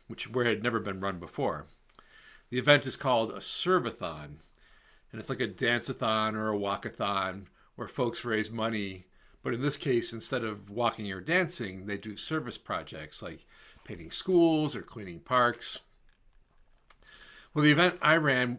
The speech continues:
was a huge amount of work, but wildly successful.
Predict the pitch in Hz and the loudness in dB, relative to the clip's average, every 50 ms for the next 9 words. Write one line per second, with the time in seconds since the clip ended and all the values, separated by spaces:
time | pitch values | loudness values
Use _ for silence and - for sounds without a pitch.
0 | - _ - 127 120 123 120 113 - - - 254 247 226 160 170 147 131 120 117 | -8 _ -6 -4 -2 -2 -4 -6 -10 -4 0 0 2 2 2 2 4 4 4 4
1 | 117 113 110 110 107 113 110 104 98 - - - - 120 107 107 104 104 117 123 | 4 2 -2 -2 0 0 2 0 0 -2 -6 -8 -6 -4 -4 -4 -4 0 2 4
2 | 120 120 123 117 117 113 107 - - - - - 107 92 - - - 110 82 80 | 4 4 2 0 -2 -4 -6 -6 -8 -8 -8 -8 -8 -8 -8 -10 -10 -12 -12 -12
3 | 78 - | -14 -14